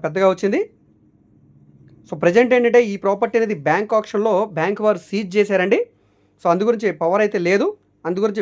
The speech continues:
వెంటిలేషన్ లేదండి. ఇక్కడ ప్రాపర్టీని, అంటే ఈ ప్రాపర్టీని, డూప్లెక్స్ హౌస్ని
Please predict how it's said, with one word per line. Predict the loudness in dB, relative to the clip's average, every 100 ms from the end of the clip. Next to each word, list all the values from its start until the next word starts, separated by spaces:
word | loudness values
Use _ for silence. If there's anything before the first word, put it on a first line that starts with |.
| -4
వెంటిలేషన్ | -4 -4 -6 -4 -4
లేదండి. | -2 -4
ఇక్కడ | -2 -2 -2 _ _ _ -4
ప్రాపర్టీని, | -2 0 0 -2 -4 -4
అంటే | -4 -6 -4
ఈ | -4 -6 -8 -4
ప్రాపర్టీని, | -2 0 -2 -2 -2
డూప్లెక్స్ | -2 -4 -6
హౌస్ని | -10 -6 -8